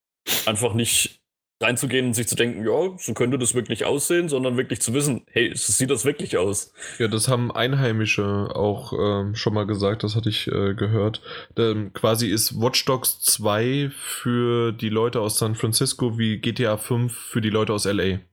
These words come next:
Speaker 1: Ja, so in der Richtung.
Speaker 2: Also, dass es wirklich sehr detailgetreu nachgemacht worden ist.
Speaker 1: Ja.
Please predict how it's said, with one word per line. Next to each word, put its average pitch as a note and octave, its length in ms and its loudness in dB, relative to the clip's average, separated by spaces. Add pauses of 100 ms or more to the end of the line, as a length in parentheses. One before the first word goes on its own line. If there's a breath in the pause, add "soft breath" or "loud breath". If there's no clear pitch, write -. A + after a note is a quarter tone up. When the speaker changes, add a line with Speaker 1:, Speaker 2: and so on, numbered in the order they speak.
(120)
Speaker 1:
Ja, C3 420 0 (160)
so A#2+ 420 0
in A#2+ 140 0
der A#2+ 160 4
Richtung. A2 460 -4 (720)
Speaker 2:
Also, A#2 160 0
dass A#2 140 2
es A#2+ 100 0
wirklich B2 260 0
sehr A#2+ 180 4
detailgetreu G#2 880 0
nachgemacht G2+ 520 0
worden F#2 200 2
ist. - 160 -8 (420)
Speaker 1:
Ja. B2 120 6